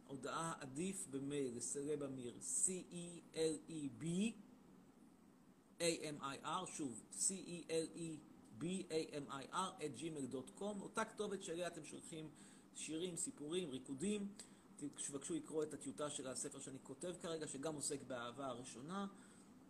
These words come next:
אה, ותכתבו קצת על הרקע שלכם ואני שולח לאנשים. שוב, שוב, אני, אני אומר מראש, אני לא מעלה כל סרטון שנשלח אליי, לא כל ציור ולא כל אחד שמבקש לקרוא, אבל אני עושה איזושהי סלקציה שמבוססת על הטעם שלי ועל מה שנראה לי מתאים.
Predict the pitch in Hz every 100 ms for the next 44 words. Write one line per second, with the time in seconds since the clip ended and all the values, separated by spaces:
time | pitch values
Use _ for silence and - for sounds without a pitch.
0 | - - 123 127 127 113 117 127 123 123
1 | 123 117 - - 180 180 - 139 143 -
2 | 175 180 180 160 131 127 120 107 127 120
3 | 120 104 107 110 - 113 113 - - -
4 | - - - - 233 180 170 175 175 175
5 | 170 208 202 170 143 - 151 160 190 185
6 | 170 165 170 156 139 135 175 185 - 160
7 | - 160 - 143 139 139 147 131 - 160
8 | 196 147 147 143 143 143 - 127 127 131
9 | 135 - 180 233 175 160 143 175 208 190
10 | 170 170 175 190 214 208 190 180 196 -
11 | 160 160 156 147 147 - 151 196 190 -
12 | - - 135 139 147 135 139 139 143 -
13 | 254